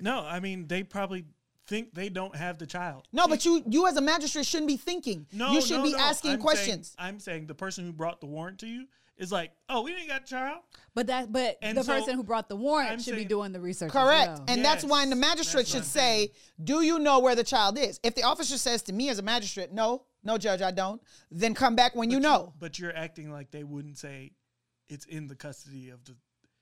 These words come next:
Speaker 1: the person. See, you're, you're,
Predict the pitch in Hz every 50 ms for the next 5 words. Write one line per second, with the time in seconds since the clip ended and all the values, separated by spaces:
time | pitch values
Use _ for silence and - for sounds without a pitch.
0 | _ _ _ _ _ _ _ - - - - 160 143 131 - 135 131 - _ 143
1 | - 185 180 170 165 - - - - - 180 196 202 208 208 208 - 214 214 220
2 | 208 208